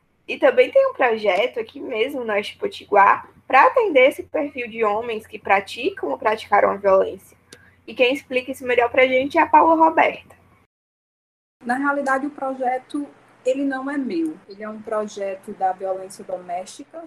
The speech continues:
Speaker 2: mas precisamente do setor pedagógico de lá, que é composto por Helena e Luzimar, que foram minhas alunas num curso de justiça restaurativa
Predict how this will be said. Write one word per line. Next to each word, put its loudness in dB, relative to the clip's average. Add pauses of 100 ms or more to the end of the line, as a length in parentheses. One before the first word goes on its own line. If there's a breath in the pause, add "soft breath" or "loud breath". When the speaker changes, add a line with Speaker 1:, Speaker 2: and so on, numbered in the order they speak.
(120)
Speaker 2:
mas -14
precisamente -6
do -20
setor -10
pedagógico -6
de -14
lá, -4
que -10
é -10
composto -12
por -10
Helena -12 (200)
e -12
Luzimar, -8 (160)
que -2
foram 0
minhas 2
alunas -2
num -8
curso -12
de -20
justiça -20
restaurativa -20